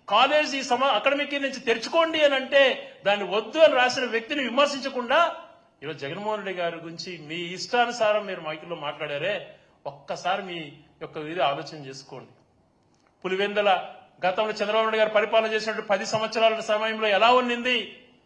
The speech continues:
రాజశేఖర రెడ్డి గారు జగన్మోహన్ రెడ్డి హయాంలో పులివెందులకు ఏం జరిగిందని ఒక్కసారి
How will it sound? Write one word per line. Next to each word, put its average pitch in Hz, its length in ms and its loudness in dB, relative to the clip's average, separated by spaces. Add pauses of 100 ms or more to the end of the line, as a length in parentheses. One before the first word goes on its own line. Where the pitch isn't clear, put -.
(720)
రాజశేఖర 247 520 2
రెడ్డి 247 180 -2
గారు 240 220 6
జగన్మోహన్ 247 360 0
రెడ్డి 233 120 6
హయాంలో 254 240 4
పులివెందులకు 254 500 2
ఏం 269 180 4
జరిగిందని 277 460 2
ఒక్కసారి 233 540 2